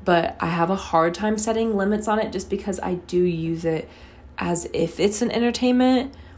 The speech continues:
situation. And so I don't know. Um, I don't know how I feel about TikTok yet, but I did have a,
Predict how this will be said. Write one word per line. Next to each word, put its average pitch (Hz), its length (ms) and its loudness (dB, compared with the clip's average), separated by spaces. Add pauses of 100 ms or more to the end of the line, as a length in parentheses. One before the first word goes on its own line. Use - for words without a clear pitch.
(280)
situation. 247 760 2
And 190 160 -6
so 180 300 -2
I 214 120 2
don't 208 200 2
know. - 260 -2 (500)
Um, 170 540 2
I 185 80 2
don't 185 140 0
know 190 100 2
how 180 100 0
I 170 40 0
feel 170 100 2
about 147 180 -2
TikTok - 380 -6
yet, - 380 -10 (280)
but 170 380 4
I 190 60 2
did 185 280 2
have 214 220 0
a, 214 300 0